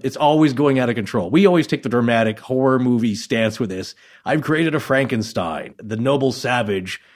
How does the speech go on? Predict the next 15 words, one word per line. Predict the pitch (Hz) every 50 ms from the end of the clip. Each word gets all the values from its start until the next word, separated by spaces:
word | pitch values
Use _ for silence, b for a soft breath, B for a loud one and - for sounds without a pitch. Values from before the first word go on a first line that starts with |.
| b b b b b
who | - 120 120 113 113
now | 113 123 123 120
doesn't | 117 120 110 113
understand | 113 107 98 - - 117 110 107
his | 104 95
role | 101 104 104 104 104 101
and | 101 101
accidentally | 98 - - 117 110 113 - 98 101
kills | 101 - - 131 120 120 113 113
some | - 101 95
people | - 104 101 95 - 87 85 80 85 b b b b b b b b _
or | 117 117 120 123 120 117
defies | 104 123 113 - - 123 127 123 123 110
its | 113 104 -
creator, | - - - 110 107 104 98 98 98 87 - - - -